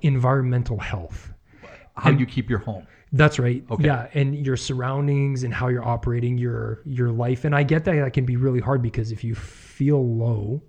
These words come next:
Speaker 1: and you're experiencing depression, well, you wouldn't really give a shit about anything.
Speaker 2: Yeah.
Speaker 1: But I wonder if you can convince yourself to a degree just to say, like, feeling low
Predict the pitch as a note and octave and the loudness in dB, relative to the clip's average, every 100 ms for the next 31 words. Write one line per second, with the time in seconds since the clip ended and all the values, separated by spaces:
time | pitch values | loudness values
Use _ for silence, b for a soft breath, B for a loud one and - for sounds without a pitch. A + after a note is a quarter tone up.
0 | _ - A2+ A2+ A2+ - B2+ B2 A#2 A2 | _ -6 -4 -4 -4 -2 -2 -2 -4 -2
1 | A#2 - A#2 A#2+ C3 D#3+ D#3 C3+ A2+ A#2+ | -4 -4 -2 2 2 2 2 -2 -2 -4
2 | B2 - B2 A2+ A2 G#2+ A#2+ A#2 - G2 | -6 -6 -6 -4 -4 -2 0 -2 -4 -4
3 | A2 G#2 G2+ - D3 C#3+ C#3+ F3 A#3 A#3 | -2 -2 -4 -2 4 6 4 2 -2 -4
4 | - D#3+ D#3+ D3 B2+ - B2 A2+ A#2+ D3+ | -4 -4 -2 -4 -6 -6 -4 -2 0 -2
5 | - B2 - A2 G#2+ - B2+ A2+ A2+ A#2 | -2 -8 -8 -8 -10 -6 -2 -2 -2 0
6 | C3 C3+ G#2 G#2+ b b b b - B2 | 2 0 -2 -8 b b b b -4 -4
7 | - A#2 - B2+ B2 B2 A2+ A2 G#2+ - | -4 -6 -2 0 2 0 0 -4 -6 -10
8 | - _ - - - F3 E3 F3 E3+ D3+ | -18 _ -18 -14 4 8 8 8 6 4
9 | C3 B2+ B2+ D#3 | 4 2 6 6